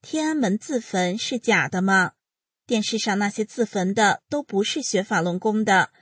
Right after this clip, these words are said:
那是演戏骗老百姓的。你知道这些年中共迫害法轮功学员活摘他们的器官高价出售吗？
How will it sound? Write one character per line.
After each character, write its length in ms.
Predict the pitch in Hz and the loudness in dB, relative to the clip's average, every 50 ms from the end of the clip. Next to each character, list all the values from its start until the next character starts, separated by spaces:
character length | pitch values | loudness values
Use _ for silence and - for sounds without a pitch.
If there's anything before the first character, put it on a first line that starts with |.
| _ _ _ _ - | _ _ _ _ -4
那 160 | 220 214 196 | -2 -2 0
是 180 | 190 - - 208 | 0 -4 -6 -2
演 260 | 170 190 180 156 143 | 0 0 0 0 0
戏 440 | 180 - - - 226 214 196 - _ _ | -4 -8 -8 -6 -4 -4 -4 -4 _ _
骗 320 | - - 285 269 226 208 | -12 -4 -2 0 2 2
老 140 | 202 185 208 | 2 0 0
百 160 | - 220 147 | 0 -4 -6
姓 380 | - - - - 294 247 208 180 | -6 -8 -6 -2 -2 0 0 2
的。 260 | 196 185 165 - _ _ _ _ _ _ _ _ _ _ | 2 2 2 0 _ _ _ _ _ _ _ _ _ _
你 140 | - 214 202 | -2 -2 -2
知 160 | - - 214 | 0 -2 -2
道 160 | - 208 196 202 | 0 0 -2 0
这 120 | - 214 | -2 -4
些 200 | 196 - - 208 | -4 -2 -2 -2
年 420 | 202 202 196 190 185 185 196 220 - _ _ _ _ _ | 0 0 2 2 2 2 0 -2 -6 _ _ _ _ _
中 240 | - 269 262 254 262 | -2 0 0 0 2
共 260 | - 262 247 233 220 | 2 2 2 4 2
迫 200 | 233 - - 294 | 0 -2 -6 -8
害 280 | 262 - 269 262 240 233 | -8 -4 -2 0 0 0
法 180 | 226 - 208 180 | 0 -2 -2 0
轮 140 | 180 185 | 0 -2
功 200 | 202 277 294 302 | -2 -2 -4 -6
学 240 | 302 - - 202 180 | -4 -2 -2 0 0
员 360 | 190 190 175 170 175 170 - _ _ _ _ _ | 2 4 4 4 4 2 -2 _ _ _ _ _
活 220 | _ - - 190 180 | _ 0 2 2 2
摘 160 | - 208 202 | 2 0 -2
他 220 | - - - 214 | -2 -4 -2 -2
们 100 | 202 190 | -2 0
的 80 | 180 - | -2 -4
器 260 | - - - - 208 | -4 -6 -6 -6 -6
官 360 | - - 226 226 226 226 240 _ _ _ _ _ | 0 2 2 4 4 2 0 _ _ _ _ _
高 220 | - 285 294 311 | -4 -2 -2 -2
价 280 | - - 294 220 185 - | -2 -4 -2 -2 -2 -4
出 200 | - - 208 202 | -4 -4 -4 -4
售 240 | - - 226 196 | -2 0 0 0
吗？ 340 | 185 190 185 170 160 147 - | 2 2 4 4 2 2 -2